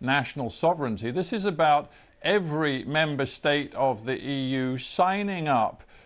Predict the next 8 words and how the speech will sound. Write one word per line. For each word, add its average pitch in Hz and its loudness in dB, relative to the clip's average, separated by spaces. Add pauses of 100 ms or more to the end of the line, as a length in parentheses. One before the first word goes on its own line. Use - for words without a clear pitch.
to 170 2
some 170 0
fundamental 147 0
principles, 113 -2
including, 151 0 (400)
uh, - -6
democratic 151 0
governance, 165 0